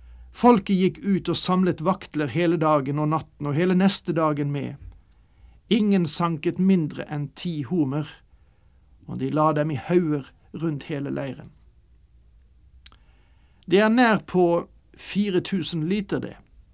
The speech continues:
De hadde ikke kjøleskap, så de måtte koke alt sammen.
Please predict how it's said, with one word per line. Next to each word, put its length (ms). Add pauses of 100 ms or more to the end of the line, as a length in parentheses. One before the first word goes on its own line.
(1700)
De 160
hadde 160
ikke 240
kjøleskap, 800
så 100
de 140
måtte 240
koke 480
alt 200
sammen. 360